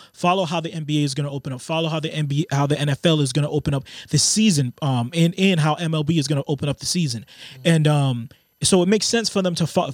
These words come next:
Speaker 1: to, for every other place to follow that model. Any other business that, that holds, that can hold tens of thousands of people in your venue at the same time. And by that, I don't just mean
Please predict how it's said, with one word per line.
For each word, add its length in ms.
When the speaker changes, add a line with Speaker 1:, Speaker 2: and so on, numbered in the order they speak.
Speaker 1:
to, 120
for 200
every 380
other 460
place 280
to 120
follow 460
that 220
model. 420
Any 260
other 160
business 440
that, 200
that 160
holds, 460
that 260
can 100
hold 360
tens 300
of 80
thousands 360
of 80
people 380
in 160
your 140
venue 400
at 100
the 80
same 240
time. 320
And 220
by 180
that, 180
I 120
don't 200
just 240
mean 280